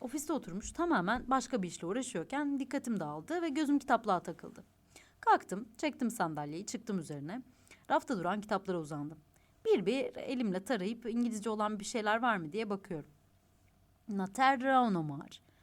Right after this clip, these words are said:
Sensibilidade bom senso.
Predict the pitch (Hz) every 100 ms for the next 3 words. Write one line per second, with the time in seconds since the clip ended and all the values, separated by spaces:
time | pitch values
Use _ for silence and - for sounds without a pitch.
0 | _ - - - 202 196 196 160 151 147
1 | 247 330 330 302 339 320 247 262 240 208
2 | - 160 160 -